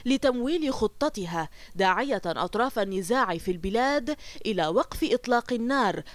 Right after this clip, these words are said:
وفتح ممرات آمنة حتى يتسنى إيصال المساعدات الإنسانية إلى مستحقيها، وحتى لا تتفاقم المأساة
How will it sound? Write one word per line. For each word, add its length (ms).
وفتح 400
ممرات 600
آمنة 680
حتى 460
يتسنى 840
إيصال 460
المساعدات 800
الإنسانية 800
إلى 340
مستحقيها، 1160
وحتى 640
لا 260
تتفاقم 800
المأساة 760